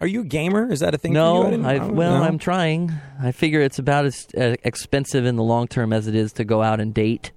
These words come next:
Speaker 2: So I'm going to, uh, hang out on the
Speaker 1: How much is a
Speaker 2: P S four
Speaker 1: P S four?
Speaker 2: for, like, I don't know, four hundred bucks? Mm.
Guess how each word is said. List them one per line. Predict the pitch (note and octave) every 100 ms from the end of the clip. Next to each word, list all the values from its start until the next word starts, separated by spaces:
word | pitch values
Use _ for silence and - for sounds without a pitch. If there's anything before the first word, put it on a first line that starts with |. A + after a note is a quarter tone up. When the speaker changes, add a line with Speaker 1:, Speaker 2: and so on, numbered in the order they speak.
| _
Speaker 2:
So | - A#2+ G#2+ A2 - - - -
I'm | G#2+
going | A2 B2 A#2+
to, | G#2+ A2+ G#2+ -
uh, | - G#2 G#2+ - _ _
hang | - C3 B2+
out | A#2+ A#2+
on | - A2+
the |
Speaker 1:
How | D3+
much | F3+ F#3
is | D#3+
a |
Speaker 2:
P | D#3 F3+
S | E3 D3
four | - E3 F#3+
Speaker 1:
P |
S |
four? | C3+ B2+
Speaker 2:
for, | B2
like, | A2+ G#2+ - _ _ _ -
I | B2
don't | C#3
know, | G#2
four | G#2+ - A#2+
hundred | C3+ D3 C3+
bucks? | G#2+ C3+ - - - - _ _ _ _ _ - - - _ _ _ _ _ _ _
Mm. | C#3 D3+